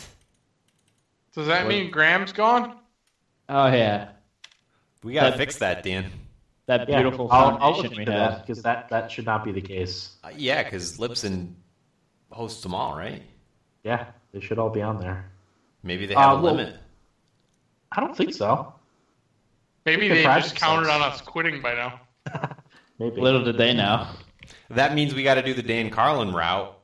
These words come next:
Speaker 4: put 'em on a disc, and sell 'em.
Speaker 2: I don't even know if I still have them. They're on Libsyn.
Speaker 4: Yeah,
Speaker 2: I could
Speaker 4: Libsyn
Speaker 2: probably
Speaker 4: has,
Speaker 2: download,
Speaker 4: has
Speaker 2: I
Speaker 4: them.
Speaker 2: could probably download them from there and put 'em on a disc. Uh, but anyway. Uh,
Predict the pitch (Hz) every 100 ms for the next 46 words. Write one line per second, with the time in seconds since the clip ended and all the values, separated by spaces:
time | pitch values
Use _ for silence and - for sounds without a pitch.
0 | _ _ _ 123 117 107 95 104 131 -
1 | - 87 - 107 104 78 78 - _ _
2 | _ _ _ _ - 214 165 113 104 101
3 | 98 87 - - 92 92 92 95 160 170
4 | 143 156 143 123 147 - - 95 90 82
5 | 104 117 113 107 131 110 123 139 131 110
6 | 78 76 123 - - 143 123 110 110 117
7 | 117 _ _ 90 98 101 92 92 - _
8 | _ _ _ 104 95 107 98 87 87 92
9 | 92 - - _ _ _ _ _ _ _
10 | _ - - _ - _ _ _ _ -
11 | 98 92 95 175 120 95 95 - _ _
12 | _ _ _ _ _ _ _ _ _ _
13 | _ - 101 98 98 98 98